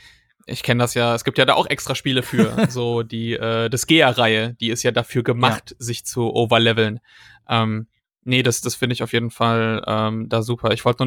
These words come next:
Speaker 1: noch mal so kurz erwähnen, weil, ähm, gerade wenn Leute dann auch so reingehen, vielleicht so ein bisschen erschrocken sind, so, „Oh, das ist aber, ne, so sehr reduziert“ und so. Äh, nur mal so im Vergleich, die japanische Fassung
Speaker 2: Mhm.
Speaker 1: hat keine Sprachausgabe. Nicht mal das Intro, was bei uns eben vertont ist, genauso wie, ähm, auch sehr viele andere Dialoge.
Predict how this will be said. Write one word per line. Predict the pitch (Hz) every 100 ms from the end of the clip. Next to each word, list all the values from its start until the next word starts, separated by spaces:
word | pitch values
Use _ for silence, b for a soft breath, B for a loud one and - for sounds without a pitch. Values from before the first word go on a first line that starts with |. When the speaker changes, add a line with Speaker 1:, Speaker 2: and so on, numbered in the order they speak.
| 123
Speaker 1:
noch |
mal | 120
so | 113
kurz | - 120 117
erwähnen, | - 117 117 120 120
weil, | 113 110 113 b b b b b -
ähm, | 117 117 113 113
gerade | 117 120 123
wenn | 120
Leute | 120 127
dann | 117 104
auch |
so | -
reingehen, | 113 120 120 113
vielleicht | - 117
so | 117
ein |
bisschen | 113 -
erschrocken | 113 - 127 - 117
sind, | 117
so, | 113
„Oh, | 113
das | 113 -
ist | -
aber, | 113 113 113
ne, | 120 120 107 110
so | 113
sehr | - 113 113
reduziert“ | 120 113 - 127 123
und | 113
so. | - 113 - B B B
Äh, | 120 117
nur | 120
mal | 127 123
so |
im | 123
Vergleich, | - 113 120 117 - _ -
die | - 123 117
japanische | 117 - 139 156 170 147
Fassung | - 123 - 120
Speaker 2:
Mhm. | 110 143 _
Speaker 1:
hat | - 123 -
keine | - 135 139 151
Sprachausgabe. | 147 131 131 135 110 113 - - 110 113
Nicht | 135 151 160
mal | 143
das | 131 -
Intro, | 165 165 165 - 107 107
was | 101 -
bei | 113
uns | 120 117
eben | 113 120
vertont | - - 131 127
ist, | 117 -
genauso | 117 113 113 117
wie, | 113 113
ähm, | 113 110 107 107
auch | 107 110
sehr | - 117
viele | 117 127
andere | 127 120 107
Dialoge. | 113 113 110 110 120